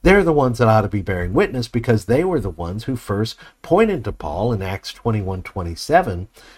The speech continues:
Jews from Asia are the ones who saw him in the temple, stirred up the crowd, and laid hands on him.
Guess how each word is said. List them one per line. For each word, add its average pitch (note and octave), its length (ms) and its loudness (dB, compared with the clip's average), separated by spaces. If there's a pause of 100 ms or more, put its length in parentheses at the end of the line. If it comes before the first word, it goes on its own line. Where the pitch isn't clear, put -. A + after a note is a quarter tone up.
(240)
Jews A#2+ 420 2
from D3+ 300 -4
Asia E3 560 -2
are F2 80 -4
the F2+ 100 -8
ones E2+ 300 -8
who F2+ 160 -8
saw G2 320 -2
him F#2 200 -6
in F2+ 120 -8
the F#2 80 -6
temple, F2+ 400 -6
stirred C3+ 420 -2
up G#2+ 160 2
the F#2+ 80 -8
crowd, E2 480 -6 (340)
and G2 300 -4
laid F2+ 380 -6 (240)
hands G2+ 520 -4
on C#2+ 180 -12
him. C2+ 60 -20